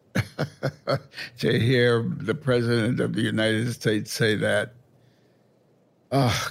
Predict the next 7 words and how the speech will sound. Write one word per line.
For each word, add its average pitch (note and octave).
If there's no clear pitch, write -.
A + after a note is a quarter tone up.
God, A2
the G2+
foolishness A2
of G2
the A2
human G#2
condition. G#2